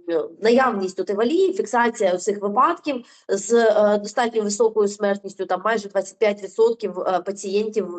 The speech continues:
на жаль, е, мали смертельний, е, смертельні випадки. Е, і, е, це привід задуматися, тому що, е, не буває безпечного тютюнопаління,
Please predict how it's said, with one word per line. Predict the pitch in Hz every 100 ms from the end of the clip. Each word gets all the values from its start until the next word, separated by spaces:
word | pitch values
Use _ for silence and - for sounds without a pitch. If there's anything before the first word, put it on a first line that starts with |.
| 175
на | 185
жаль, | 208 202 202
е, | 185 180 175 180
мали | 185 190 185 180
смертельний, | 175 185 180 170 160 156 151
е, | 151 160 156 151 147 160 -
смертельні | - 190 180 156 160
випадки. | 175 220 370 453 - - - - _ _
Е, | - 208 196 202 202
і, | 247 285 320
е, | 330 311 226 226 220 220
це | 302
привід | 311 392 349
задуматися, | 269 240 440 440 233 214
тому | 196 208 254
що, | 294 - 254 240 220 214
е, |
не | 214
буває | 240 285 339 311 208
безпечного | 226 226 - 226 220 190 180
тютюнопаління, | 185 - 202 185 202 220 339 403 392 392